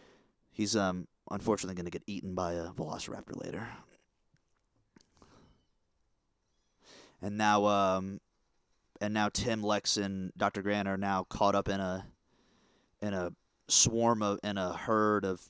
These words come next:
flocking Gallimimuses. And I will say, the, these Gallimimuses, I mean, talking about the C G I effects earlier in the film, I mean, some of these, um,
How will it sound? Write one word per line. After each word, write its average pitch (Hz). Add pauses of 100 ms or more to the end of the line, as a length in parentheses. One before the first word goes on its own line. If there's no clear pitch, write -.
(140)
flocking 101
Gallimimuses. 98 (1400)
And 107
I 120
will 160
say, 131
the, 127
these 131
Gallimimuses, 139
I 113
mean, 113 (200)
talking 160
about 151
the 127
C 143
G 117
I 107
effects 107
earlier 107
in 107
the 101
film, 113
I -
mean, 101
some 170
of 127
these, 120
um, 98